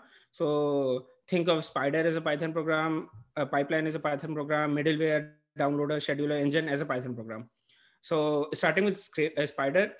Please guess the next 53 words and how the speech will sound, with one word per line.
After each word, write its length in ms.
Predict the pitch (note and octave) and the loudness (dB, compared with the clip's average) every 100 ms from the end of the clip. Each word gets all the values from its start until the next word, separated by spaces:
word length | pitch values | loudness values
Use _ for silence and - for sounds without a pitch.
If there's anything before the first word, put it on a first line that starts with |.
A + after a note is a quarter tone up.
| E3 | -6
Spider 300 | - D3 F3+ | 0 2 2
is 100 | F3+ | 0
a 40 | |
program 320 | F3+ E3 E3+ | -2 0 2
where 120 | E3+ E3 | 2 2
you 160 | E3 | 2
give 220 | D3+ D#3+ | 0 0
your, 460 | E3 E3 D#3+ C#3+ - - | 4 4 4 2 -6 -6
uh, 200 | C3 B2+ - _ _ _ - | -6 -6 -8 _ _ _ -14
U 220 | D3 D3 | -2 2
R 120 | C3+ | 4
L, 200 | F3+ A#3 - - | 2 0 -6 -6
uh, 200 | C#3 C3+ | -2 -2
dot 320 | C3+ D3 C#3+ | 0 0 0
N 100 | D#3 | -2
E 80 | D3+ | -2
N 120 | D3 | -2
U 80 | C#3 | -2
R 140 | B2+ D3 | -2 0
L. 140 | F3+ - _ - _ | -2 -4 _ -20 _
Uh, 300 | - C3+ C3+ C3+ | -2 0 0 0
it 160 | D3+ C#3 | -4 0
goes, 340 | E3 E3+ E3+ E3+ | 4 4 2 -2
it 160 | D3 | 0
give, 240 | D#3 E3+ E3+ | 2 0 0
it 220 | E3 D3+ - | -2 -2 -6
sends 280 | - F3+ E3+ | 0 0 2
the 80 | F3+ | 0
request 360 | D#3+ - E3+ F3 | 0 0 -2 0
to 100 | E3+ | 0
the 100 | E3+ | 0
engine. 380 | F3 F3+ G3+ | 0 -2 -2
Now, 140 | F3 F3+ | 0 0
engine 320 | D3+ D#3+ F#3 | 0 2 2
is 80 | F3 | 2
the 80 | F#3 | 2
Python 260 | D#3 E3+ | 0 -2
program 260 | E3+ F3 E3+ | -2 -2 0
that 120 | F3 | -2
manages 500 | D#3 C#3 C#3+ D#3+ E3 C#3+ | -2 -2 -2 0 -2 -2
every 260 | C#3+ D#3+ | -2 -2
other 120 | D3+ D#3+ | -2 -2
Python 320 | D3+ D3+ E3+ | -2 -4 -6
program. 380 | F3 F#3+ A3 A3 - _ - | -4 -2 -2 -6 -20 _ -8
E-, 140 | D#3+ - | -6 -2
engine 260 | D#3 F3 | 0 2
is 240 | F3 E3 D3+ | 0 -4 -4
where 260 | D#3 D#3 | 2 2
you 220 | E3 D#3 D#3 | 2 0 0
have 260 | D#3 D#3 | 2 2
all 140 | D3+ D3+ | 2 2
the 100 | E3 | 0
settings 580 | D3+ C3+ D#3+ F3 - | -2 -2 -2 -4 -12